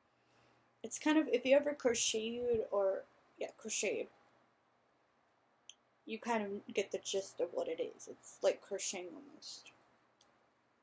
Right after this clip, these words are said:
But it's that you're making jewelry out of rubber bands.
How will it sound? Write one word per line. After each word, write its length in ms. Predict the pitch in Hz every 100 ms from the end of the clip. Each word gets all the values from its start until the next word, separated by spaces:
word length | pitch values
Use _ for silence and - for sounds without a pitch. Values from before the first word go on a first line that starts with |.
| _ _ _ _ _ _ _ _ _ _ _ - - - _ _ _
But 100 | -
it's 140 | - -
that 200 | 240 247
you're 100 | 302
making 360 | 311 370 370 349
jewelry 640 | 330 349 294 214 196 196
out 200 | 196 190
of 140 | 190 196
rubber 260 | 214 214 285
bands. 680 | 208 - - - - -